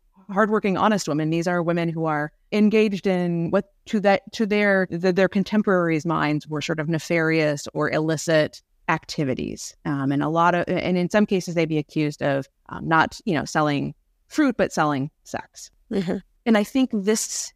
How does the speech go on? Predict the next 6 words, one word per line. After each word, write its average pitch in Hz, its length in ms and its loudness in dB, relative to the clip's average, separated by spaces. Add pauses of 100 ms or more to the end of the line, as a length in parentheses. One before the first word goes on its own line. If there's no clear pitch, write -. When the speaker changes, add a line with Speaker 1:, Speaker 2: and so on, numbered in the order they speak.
Speaker 1:
illustration 180 580 0
captures - 720 -4
that - 400 0 (260)
concern, 143 600 -2
that 143 220 0
attitude. 139 800 -6